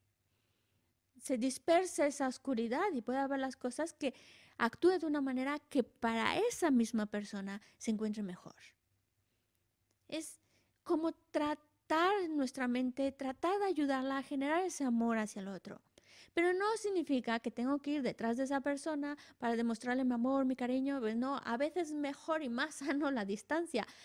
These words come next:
Y a lo mejor, no sé, el ser imparcial o el tratar de querer al otro no significa que a todos exactamente los tengo que tratar igual, porque todos son diferentes y yo también, pues, tengo una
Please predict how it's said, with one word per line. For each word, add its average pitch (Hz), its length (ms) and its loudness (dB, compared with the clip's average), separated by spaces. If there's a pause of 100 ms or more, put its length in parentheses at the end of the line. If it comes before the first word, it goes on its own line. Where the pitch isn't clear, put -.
(340)
Y 269 320 2
a 220 160 2
lo 247 100 0
mejor, 294 440 0 (520)
no 339 160 0
sé, 415 200 -8 (220)
el 254 260 2
ser 339 520 4 (280)
imparcial 277 880 2
o 202 120 -2
el 214 80 -6
tratar 277 420 0
de 311 120 -4
querer 294 480 0
al 247 160 -2
otro 240 420 0
no 285 160 -2
significa 285 520 -4
que 254 100 -6
a 226 80 -4
todos 285 580 -2
exactamente 226 640 -2
los 233 160 -2
tengo 233 240 0
que 226 140 -2
tratar 208 400 -2
igual, 262 320 2
porque 254 300 -4 (340)
todos 285 360 0
son 320 200 2
diferentes 233 680 -2 (300)
y 240 120 0
yo 320 160 0
también, 269 600 2
pues, 240 240 -2
tengo 262 420 0 (280)
una 269 500 0